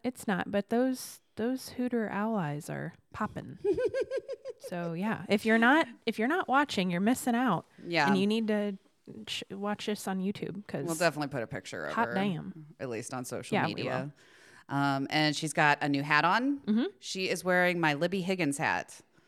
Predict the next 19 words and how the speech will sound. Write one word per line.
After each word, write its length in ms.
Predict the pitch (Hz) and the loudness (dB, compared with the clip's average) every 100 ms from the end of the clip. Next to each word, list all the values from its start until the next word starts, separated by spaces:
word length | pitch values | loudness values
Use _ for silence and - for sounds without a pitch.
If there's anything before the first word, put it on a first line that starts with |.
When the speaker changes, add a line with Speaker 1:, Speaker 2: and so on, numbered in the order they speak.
| _ _ - - | _ _ -20 -10
Speaker 2:
um, 480 | 147 139 135 135 135 | -4 -2 -2 -4 -2
which 340 | 143 143 - - - - - _ _ - | -2 -4 -12 -18 -20 -20 -20 _ _ -2
we've 260 | 160 151 | 2 2
mentioned 440 | 143 135 - 139 139 | 4 0 0 -2 0
several 300 | 151 139 151 | 0 0 0
times 320 | 254 285 269 | 0 -2 0
that 120 | 190 | -2
we 140 | 143 147 | -2 0
love 480 | 143 147 147 143 143 151 _ _ - | 2 2 2 -2 -8 -16 _ _ -2
Chelsea 320 | 240 240 233 | 0 0 0
Lynn, 420 | 208 202 202 196 | 2 2 2 -2
Paige 340 | 190 185 180 - | 0 0 0 -2
Jen, 580 | 175 175 175 175 170 175 - _ - | 0 4 4 4 0 -6 -18 _ -8
and 180 | 156 156 | -2 0
we, 100 | 160 | 2
I 80 | 160 | 4
know 120 | 175 | 4
we've 100 | 180 180 | 4 4
mentioned 540 | 170 175 170 175 170 | 0 0 -2 -4 -6